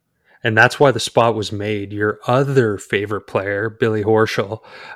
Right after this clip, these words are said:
uh, it's the Billy rule, right? So you,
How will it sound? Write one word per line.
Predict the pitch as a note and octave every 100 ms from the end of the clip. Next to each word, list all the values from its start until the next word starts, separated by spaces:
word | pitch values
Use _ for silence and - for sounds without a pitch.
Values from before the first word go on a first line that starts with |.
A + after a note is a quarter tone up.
| -
uh, | A2 G#2+ A2+
it's | - C#3 C3 -
the |
Billy | A#2+ C3+ D3+
rule, | F#2 F2+ F2
right? | G2 G2+ C#3 F3
So | - - A#2+ A2 G#2+ G#2 G#2 G2+ G2+ - _ _ _ _ -
you, | - - - F3+ E3+ B2